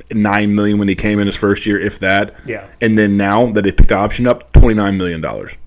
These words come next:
Speaker 2: Mm-hmm.
Speaker 1: Like, it's, it's so significant. But really, they're,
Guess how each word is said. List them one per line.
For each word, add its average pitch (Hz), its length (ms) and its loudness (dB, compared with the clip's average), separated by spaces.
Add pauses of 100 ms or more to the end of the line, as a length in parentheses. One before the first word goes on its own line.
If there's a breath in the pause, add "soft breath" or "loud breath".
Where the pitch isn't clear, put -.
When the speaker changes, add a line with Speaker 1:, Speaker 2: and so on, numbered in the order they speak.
(180)
Speaker 2:
Mm-hmm. 113 280 -20
Speaker 1:
Like, 110 180 0
it's, 110 260 -2
it's 110 160 -6
so 127 300 2
significant. 92 680 -4 (360 loud breath)
But 123 120 2
really, 131 440 6
they're, 107 420 0